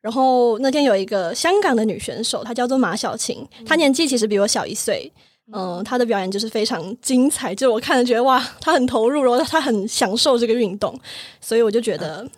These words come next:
Speaker 2: 嗯。
Speaker 1: 嗯，我也想要变成像她那样子的选手，就开始练习了。
Speaker 2: 我觉得可能一般大众他通常都只会在世大运或者是奥运转到电视才会去关注，就是滑冰这个运动。
Speaker 1: 对。
Speaker 2: 那就是我发现滑冰可以细分成像花式滑冰啊，然后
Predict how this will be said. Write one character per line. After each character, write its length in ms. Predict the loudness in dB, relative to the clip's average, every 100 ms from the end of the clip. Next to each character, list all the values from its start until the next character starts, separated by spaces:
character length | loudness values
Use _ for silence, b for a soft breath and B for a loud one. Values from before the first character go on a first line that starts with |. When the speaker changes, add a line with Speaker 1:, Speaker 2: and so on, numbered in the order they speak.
| _
Speaker 2:
嗯。 180 | -2 -2
Speaker 1:
嗯， 60 | -2
我 80 | -2
也 100 | 0
想 160 | 0
要 80 | -2
变 200 | -2 -2
成 280 | 0 -2 -4
像 180 | 0 2
她 140 | 2
那 80 | 2
样 120 | 0
子 120 | -2 -4
的 100 | -4
选 200 | -4 -2
手， 180 | -2 -4 -6
就 80 |
开 160 | -4 -2
始 140 | -4 -2
练 280 | 0 2
习 240 | 2 0 -2
了。 160 | -2 -4 _ _ -2
Speaker 2:
我 100 | 0
觉 120 | 4
得 220 | 4 2 -2
可 100 | 0
能 100 | 2
一 60 |
般 180 | 2 2
大 200 | 4 4
众 180 | 2 0
他 140 | 0
通 200 | 0 0
常 220 | 0 -2
都 180 | 0 -2
只 160 | -2 -4
会 140 | 0
在 220 | 2 2
世 260 | 0 -4 -2
大 240 | 2 2
运 100 | 2
或 140 | 2 0
者 60 |
是 80 | 0
奥 240 | 2 2 2
运 260 | 0 -4 -4
转 160 | -2 0
到 100 | 0
电 280 | 0 -2
视 160 | -2 -6
才 200 | -4 0
会 80 | 0
去 140 | 0
关 240 | 0 0 0
注， 180 | -2
就 120 | -2 -2
是 180 | -2
滑 180 | -2 -2
冰 220 | 0 0
这 100 | 0
个 120 | 0 0
运 200 | -4 -4 -4
动。 120 | 0
Speaker 1:
对。 100 | 0 B B B -6
Speaker 2:
那 300 | -2 0 0
就 100 | 0
是 180 | 0
我 240 | 0 2 0
发 240 | 0 0
现 220 | 0 0
滑 180 | 2 0
冰 160 | 2 0
可 140 | 0
以 60 | 0
细 200 | -2 -2
分 200 | 0 0
成 180 | 0 0
像 240 | 0 -2
花 240 | 2 2
式 220 | 2 -2 -2
滑 200 | -2 -2
冰 200 | -4 -8
啊， 120 | -8
然 100 | -8
后 240 | -2 -2